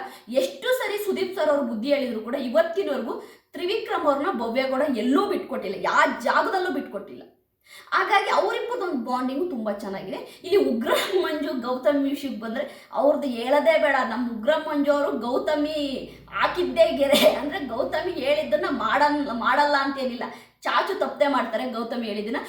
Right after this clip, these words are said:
ಹಾಗಾಗಿ ಅವ್ರವ್ರಿಗೂ ಅದು ನಾನು ಹೆಲ್ತಿಯಾಗಿ ನೋಡ್ತೀನಿ ನಾನು. ಅಂದ್ರೆ ಒಂದು ಫ್ರೆಂಡ್‌ಶಿಪ್ ಆಗ್ಲಿ, ಒಂದು ಬಾಂಡ್ ಆಗ್ಲಿ ಹೆಲ್ತಿಯಾಗಿ ನೋಡ್ತೀನಿ. ಓಕೆ, ನಮ್ಗೆ ಯಾರೋ ಒಬ್ರು ಇದಾರಪ್ಪ ಸಪೋರ್ಟಿಗೆ ಅಂದ್ರೆ ಅದು ನಿಜವಾಗ್ಲೂ ಗುಡ್ ಅಂತಾನೆ ಹೇಳ್ತೀನಿ ನಾನು. ಹಾಗಾಗಿ ಈ ನಾಲ್ಕು ಜನ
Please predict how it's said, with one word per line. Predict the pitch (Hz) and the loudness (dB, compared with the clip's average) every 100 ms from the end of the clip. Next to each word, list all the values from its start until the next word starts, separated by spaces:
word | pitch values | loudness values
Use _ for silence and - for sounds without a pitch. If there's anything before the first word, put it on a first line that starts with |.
| - | -10
ಹಾಗಾಗಿ | - 359 - | -4 -2 0
ಅವ್ರವ್ರಿಗೂ | - - 587 508 381 - 311 | 2 6 6 4 -2 -2 -2
ಅದು | 539 | 0
ನಾನು | 427 277 | 0 2
ಹೆಲ್ತಿಯಾಗಿ | 285 359 - 523 427 381 | 2 0 2 2 2 0
ನೋಡ್ತೀನಿ | 262 233 208 | -2 -4 -8
ನಾನು. | - - - 277 | -10 -12 -12 -6
ಅಂದ್ರೆ | 311 381 - - - | -2 -2 -2 -8 -4
ಒಂದು | 285 - | -2 2
ಫ್ರೆಂಡ್‌ಶಿಪ್ | 320 370 427 494 466 | 0 2 -2 -4 0
ಆಗ್ಲಿ, | 330 302 | 0 2
ಒಂದು | 311 254 | 2 2
ಬಾಂಡ್ | 220 254 294 | 2 2 2
ಆಗ್ಲಿ | 285 359 254 | 2 2 2
ಹೆಲ್ತಿಯಾಗಿ | 359 349 381 349 | 0 2 0 2
ನೋಡ್ತೀನಿ. | 285 269 | 0 -2
ಓಕೆ, | 254 302 | -2 0
ನಮ್ಗೆ | 214 302 269 | 0 2 4
ಯಾರೋ | 277 359 | 4 4
ಒಬ್ರು | 359 294 | 2 2
ಇದಾರಪ್ಪ | 285 349 359 | 2 2 0
ಸಪೋರ್ಟಿಗೆ | 311 311 269 269 240 208 | -2 -4 -4 -6 -4 -4
ಅಂದ್ರೆ | 233 - - - | -4 -10 -14 -6
ಅದು | 285 | -4
ನಿಜವಾಗ್ಲೂ | 294 285 440 427 | -2 0 2 2
ಗುಡ್ | 254 247 220 | 2 0 2
ಅಂತಾನೆ | 320 339 294 | 2 2 -2
ಹೇಳ್ತೀನಿ | 254 226 226 | -2 -4 -6
ನಾನು. | 214 302 | -6 -2
ಹಾಗಾಗಿ | 311 453 466 523 - - - - 311 | -2 -2 -2 -4 -6 -20 -20 -10 -2
ಈ | 330 | 2
ನಾಲ್ಕು | 254 285 - 440 508 | 4 4 2 0 0
ಜನ | 403 | 2